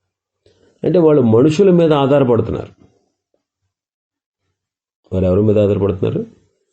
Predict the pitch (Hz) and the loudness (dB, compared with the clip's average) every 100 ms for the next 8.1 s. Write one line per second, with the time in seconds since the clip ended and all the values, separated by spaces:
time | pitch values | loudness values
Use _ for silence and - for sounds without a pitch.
0 | _ _ _ 92 98 110 107 120 110 95 | _ _ _ -4 -2 -2 -2 -2 -2 -2
1 | 92 85 78 - - - 87 _ _ _ | -4 -6 -10 -12 -16 -18 -20 _ _ _
2 | _ _ _ _ _ _ _ _ _ _ | _ _ _ _ _ _ _ _ _ _
3 | _ _ _ _ _ _ _ _ - 107 | _ _ _ _ _ _ _ _ -4 -2
4 | 95 - 107 120 160 151 120 101 107 107 | -2 -2 -2 0 2 2 0 0 0 -2
5 | 92 90 82 87 78 - _ _ _ _ | -2 -4 -2 -4 -4 -10 _ _ _ _
6 | _ _ _ _ _ _ _ _ _ _ | _ _ _ _ _ _ _ _ _ _
7 | _ 107 113 123 113 110 165 147 90 80 | _ -2 0 2 2 2 2 2 0 -2